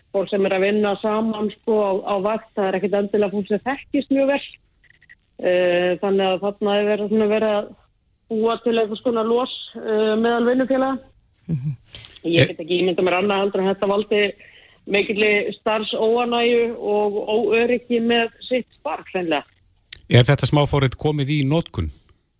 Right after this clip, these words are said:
Speaker 1: Mér skilst það, já. Ég reyndar heyrði ekki af þessu fyrr en í gær, eh, en mér skilst að þetta sé komið í notkun, já.
Speaker 2: Hefur eitthvað heyrst frá forsvarsmönnum Icelandair um notkunina á þessu appi?
Speaker 1: Nei, ég hef ekki heyrt frá þeim, nei.
Speaker 2: En, en, eh,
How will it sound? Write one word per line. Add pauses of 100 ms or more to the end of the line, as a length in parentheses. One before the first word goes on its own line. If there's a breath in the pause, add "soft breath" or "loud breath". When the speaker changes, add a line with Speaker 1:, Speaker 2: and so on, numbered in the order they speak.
(440)
Speaker 1:
Mér
skilst
það,
já.
Ég
reyndar
heyrði
ekki
af
þessu
fyrr
en
í
gær, (720 loud breath)
eh, (100)
en
mér
skilst
að
þetta
sé
komið
í
notkun, (100)
já. (920 loud breath)
Speaker 2:
Hefur
eitthvað
heyrst
frá
forsvarsmönnum
Icelandair (140)
um
notkunina
á
þessu
appi? (640)
Speaker 1:
Nei,
ég
hef
ekki
heyrt
frá
þeim, (120)
nei. (220)
Speaker 2:
En,
en,
eh,